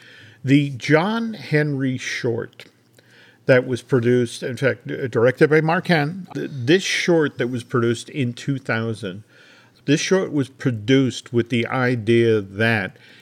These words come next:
it was gonna be used to help do the, well, at that, that point, they were, it was the V H S of Song of the South and, I, I guess, the D V D. But the idea was that at some point,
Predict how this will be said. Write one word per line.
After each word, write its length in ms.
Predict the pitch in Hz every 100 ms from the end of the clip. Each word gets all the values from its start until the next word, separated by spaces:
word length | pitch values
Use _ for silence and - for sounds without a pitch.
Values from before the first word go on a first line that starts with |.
| -
it 200 | 135 135
was 200 | 147 127
gonna 200 | 135 131
be 140 | 117 120
used 720 | 110 107 117 120 117 - -
to 160 | 117
help 520 | 110 - 131 113 - - - 123
do 320 | 139 131 123
the, 440 | 123 120 113 113
well, 280 | 107 123 117
at 200 | 123 -
that, 180 | 131 -
that 180 | 123 -
point, 240 | 120 101
they 140 | 113
were, 440 | 104 104 98 98 101
it 220 | 113 110
was 240 | 110 90
the 80 | -
V 220 | 107 113
H 180 | 110 -
S 240 | 120 101 -
of 100 | 95
Song 240 | 113 98
of 60 | 98
the 100 | 92
South 380 | 107 95 92
and, 240 | 107 92 92
I, 280 | 107 95 107
I 20 |
guess, 260 | 107 107
the 120 | - 104
D 160 | 104
V 120 | 98
D. 160 | 101 113
But 200 | 90 110
the 120 | 113
idea 340 | 113 135 143 123
was 340 | 113 110 -
that 200 | 113 107 - - - - - -
at 180 | 147 127
some 320 | - - 208
point, 420 | 190 214 196 185